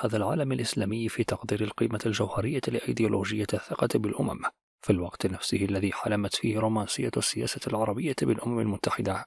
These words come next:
دون القيام بأيما جهد في أروقتها تحتل به مركزا في الإطار الدولي كشريك أو تحقق عبره هدفا محددا. وهكذا فقد الإيمان وبكل بساطة فجأة كما جاء فجأة، ودون دراسة ترام متصدع الثقة بجدوى الأمم المتحدة،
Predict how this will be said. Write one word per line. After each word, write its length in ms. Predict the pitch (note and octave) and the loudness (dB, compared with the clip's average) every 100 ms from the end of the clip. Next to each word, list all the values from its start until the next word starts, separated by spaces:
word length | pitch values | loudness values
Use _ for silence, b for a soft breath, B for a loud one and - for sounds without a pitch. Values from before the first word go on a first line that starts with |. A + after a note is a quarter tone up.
| - | -10
دون 240 | - G#2+ F2+ | -4 -2 -2
القيام 400 | - F#2 G2+ G2+ | -4 -4 -4 -4
بأيما 520 | G2 F#2 F#2 A2 G#2 | -2 -2 -2 -2 -2
جهد 320 | A2 A#2 A2 | -2 -2 -4
في 140 | - A2 | 0 2
أروقتها 560 | G#2+ G2 - - A#2 | 2 2 -2 -2 -4
تحتل 440 | A#2+ - - D#3+ C3 | -2 -2 -2 -2 0
به 240 | A#2 - | 0 0
مركزا 400 | G#2+ G#2+ A2+ A2+ | -2 -2 -2 -2
في 120 | G#2+ | -4
الإطار 360 | A2+ G2 - G#2+ | -2 -2 0 0
الدولي 460 | G#2 G2+ G2+ C#3 B2 | 0 0 0 0 -2
كشريك 560 | - G#2+ G2 G2+ - - | 0 2 2 0 -4 -4
أو 120 | G#2 F#2 | -2 -2
تحقق 520 | - - - - - | -4 -4 -4 0 0
عبره 520 | - A2+ G#2+ - G#2 | 0 0 0 2 2
هدفا 300 | D3 - B2+ | 2 0 0
محددا. 500 | G#2+ - C3+ G#2 - - - _ _ _ _ - | 0 0 -2 -2 -6 -10 -16 _ _ _ _ 0
وهكذا 480 | G2+ F#2 - G2 F#2+ | 2 2 -2 -2 -2
فقد 340 | - - G2+ | -4 -2 0
الإيمان 400 | G2 G#2 G2 A#2 | 0 0 0 -2
وبكل 500 | A2+ A2 - D#3+ D3 | 0 -2 -2 -2 0
بساطة 540 | C3+ - A#2+ A#2 A#2+ | -2 0 0 0 0
فجأة 460 | A2 G2 - - A2+ | 0 0 0 -2 -2
كما 260 | - A2 G2+ | 0 -2 0
جاء 220 | C3 B2+ | 0 0
فجأة، 440 | - - - - - _ | -2 -4 -6 -8 -10 _
ودون 400 | - F#2+ F#2+ F#2 | -4 -2 -2 -2
دراسة 520 | F#2+ - - G#2 - | -2 -4 -4 -4 -2
ترام 400 | G#2 G2 G#2+ A2+ | 0 0 0 0
متصدع 500 | A2 G#2+ - - A2 | 0 0 -2 0 0
الثقة 360 | G#2 - - - | 0 -4 -6 -2
بجدوى 320 | G#2 G#2+ A2 | 0 0 0
الأمم 260 | A2+ C#3+ B2+ | 0 0 0
المتحدة، 640 | G#2+ - - - G#2+ | 0 0 -2 0 -4